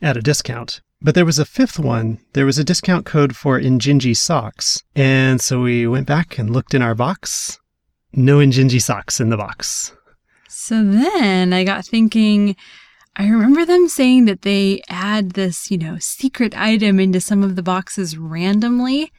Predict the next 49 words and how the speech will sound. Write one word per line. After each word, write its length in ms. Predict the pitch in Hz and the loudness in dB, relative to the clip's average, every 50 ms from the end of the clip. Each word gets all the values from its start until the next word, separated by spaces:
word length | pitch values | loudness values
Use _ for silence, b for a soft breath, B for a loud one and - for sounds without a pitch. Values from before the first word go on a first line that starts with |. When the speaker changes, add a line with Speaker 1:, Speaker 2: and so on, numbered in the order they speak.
| _ _ _ _ _ - | _ _ _ _ _ -4
Speaker 2:
And 120 | 196 190 | -2 -2
I 160 | 180 175 175 - - - _ - | -2 -2 -4 -6 -10 -20 _ -4
think 360 | - 226 226 247 262 254 - _ - | 0 2 2 4 2 2 0 _ -12
that's 400 | - - 196 202 - - - - | -8 -6 -6 -6 -8 -12 -14 -10
why 460 | 185 180 185 185 175 175 175 175 180 | -6 -4 -2 -2 -2 -4 -4 -6 -6
they 140 | 180 196 185 | -4 -4 -2
have 220 | 175 180 175 175 175 | -2 -2 -4 -4 -4
the 60 | 208 | -4
discount 480 | 247 320 - - - - 320 - 214 | -6 -6 -8 -10 -8 -8 -6 -6 -6
code 280 | - - 196 180 175 170 | -4 -2 -2 -2 -2 -2
in 100 | 180 175 | -2 -4
this 160 | 175 175 - - | -4 -6 -8 -8
little 280 | 190 185 180 175 175 180 _ | -8 -6 -6 -6 -6 -8 _
newspaper. 720 | - 208 247 311 330 - - 196 - - - - - 202 _ | 2 2 2 2 0 -2 -6 -6 -6 -6 -10 -10 -12 -12 _
It's 120 | _ - | _ -18
'cause 100 | - - | -8 -4
I 80 | 226 214 | -2 -2
think 240 | 208 - 285 302 - | 0 0 0 0 0
it's 160 | 359 - - | -2 -4 0
one 120 | - 247 233 | 0 2 4
of 100 | 233 220 | 4 4
those 240 | 226 220 220 202 175 | 4 4 2 2 0
random 840 | 151 143 156 156 165 180 190 196 190 202 196 190 190 190 190 190 190 185 _ _ | -2 -4 -4 -4 -2 0 0 0 0 0 0 0 0 2 0 0 -2 -4 _ _
things 260 | - 214 202 196 185 - | 0 2 2 2 0 -2
that 80 | 170 - | -4 -6
they 140 | 185 185 - | -8 -8 -6
added 540 | - 170 170 170 170 170 165 170 170 180 - _ - | -8 -8 -6 -6 -6 -6 -6 -4 -6 -6 -8 _ -14
to 100 | - - | -10 -6
some 180 | - 196 175 | -4 -2 -2
of 60 | 170 | -2
the 60 | 170 170 | -2 -4
boxes. 680 | 165 170 170 - - - - 180 - - - - _ _ _ _ _ - | -4 -6 -8 -10 -14 -16 -14 -14 -14 -14 -16 -18 _ _ _ _ _ 2
Speaker 1:
Yeah, 260 | 160 190 185 165 147 | 4 4 4 4 4
maybe. 460 | 135 160 170 143 156 160 143 117 - _ _ _ _ _ _ _ _ | 4 4 4 4 4 4 2 2 -2 _ _ _ _ _ _ _ _
Speaker 2:
So 160 | - - 339 | -8 -4 -2
we'll 120 | 330 339 349 | 0 2 4
be 80 | 370 | 4
reviewing 460 | 359 349 330 285 269 277 285 277 269 | 4 4 4 4 4 4 6 8 8
the 120 | 254 233 170 | 6 6 4
individual 500 | 262 262 254 233 269 240 262 254 240 226 | 4 2 4 4 2 2 2 2 0 0
things 280 | - 226 214 208 202 | 0 2 2 2 0
from 140 | - - 202 | 2 0 0
this 180 | 202 196 190 - | 2 0 0 -4
box 360 | - 196 180 190 208 - - | -4 -2 -2 -2 -2 -4 -4
over 160 | 196 175 170 | -4 -2 0
the 100 | 180 180 | 0 0
next 260 | 170 180 180 - - - | 0 -2 -4 -6 -8 -8
few 200 | - 208 185 180 | -4 -2 -2 0
weeks. 420 | 180 185 190 185 - - - - | 0 0 -2 -2 -6 -8 -12 -12